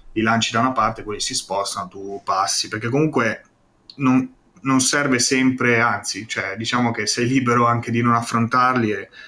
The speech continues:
e il gioco comunque funziona lo stesso. È chiaro che poi è divertente affrontarli e scendere, diciamo, per strada per, eh, per tirare sti calcioni in corsa, per lanciarli contro gli spuntoni.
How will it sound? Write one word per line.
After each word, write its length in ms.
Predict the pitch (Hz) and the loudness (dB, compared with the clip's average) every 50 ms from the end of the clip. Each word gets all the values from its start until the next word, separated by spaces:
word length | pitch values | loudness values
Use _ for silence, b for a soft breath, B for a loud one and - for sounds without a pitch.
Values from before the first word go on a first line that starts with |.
| B B B B | B B B B
e 80 | - 110 | -4 0
il 40 | |
gioco 280 | 110 123 120 117 117 110 | 0 0 0 0 0 -2
comunque 420 | 104 107 110 110 117 110 104 104 | 0 0 0 0 0 0 0 0
funziona 480 | 101 - - 104 98 - - 104 104 104 | -2 -6 -10 -10 -10 -8 -8 -6 -6 -6
lo 60 | 101 | -6
stesso. 520 | 101 - - 110 104 - - - 95 95 95 | -6 -4 -4 -4 -4 -4 -4 -8 -10 -12 -14
È 60 | 95 87 | -12 -6
chiaro 200 | - 117 113 107 | -2 0 0 0
che 100 | 104 98 | -2 -4
poi 280 | 90 - 110 107 101 92 _ b b b b b b b | -4 -2 -2 -2 -2 -4 _ b b b b b b b
è 60 | b | b
divertente 440 | 113 117 117 117 113 - 127 120 120 | -2 0 0 2 2 2 2 2 2
affrontarli 680 | 117 - - 113 113 110 - 113 117 123 123 120 117 110 | 2 2 2 0 2 2 2 2 2 2 2 2 2 2
e 60 | 107 | 2
scendere, 440 | - - - 110 107 107 107 107 104 | 2 0 0 0 -2 -2 -2 -4 -4
diciamo, 360 | 107 104 - - 110 107 101 | -4 -4 -4 -2 -4 -4 -4
per 160 | - 107 104 | -6 -8 -6
strada 500 | - - - 110 104 98 98 104 104 98 | -6 -6 -2 -2 0 0 0 -2 -4 -6
per, 220 | 95 - 101 95 95 | -10 -8 -10 -10 -8
eh, 440 | 98 98 95 95 95 95 92 92 - b b b b b b b b _ | -8 -6 -6 -6 -4 -6 -8 -10 -14 b b b b b b b b _
per 160 | - 101 92 | -14 -14 -12
tirare 680 | - - 104 101 101 98 101 98 98 98 95 95 98 92 | -10 -6 -2 -2 0 0 0 -2 -4 -4 -4 -6 -6 -8
sti 280 | - - - - - 110 | -8 -8 -8 -8 -8 -4
calcioni 960 | - 104 98 101 - - - 107 104 104 101 101 101 98 98 98 98 95 98 | -2 -2 -2 0 0 -2 -2 -2 -4 -4 -6 -6 -8 -8 -8 -8 -10 -10 -10
in 140 | 104 107 107 | -8 -8 -4
corsa, 680 | - 113 110 107 104 101 - - - 110 107 101 101 | 0 0 2 2 2 0 0 0 0 2 0 0 0
per 140 | - 110 104 | -2 -4 -2
lanciarli 480 | 101 101 110 110 - 113 110 107 104 | -2 -2 0 0 0 0 0 0 -2
contro 300 | 107 - 110 110 - 113 | -2 -2 -2 -2 -2 -2
gli 80 | 107 107 | -4 -4
spuntoni. 840 | - - - 113 113 113 110 117 110 107 110 110 107 110 110 113 | -6 -6 -4 -4 -4 -4 -2 -2 -2 0 0 -2 -2 -2 -4 -4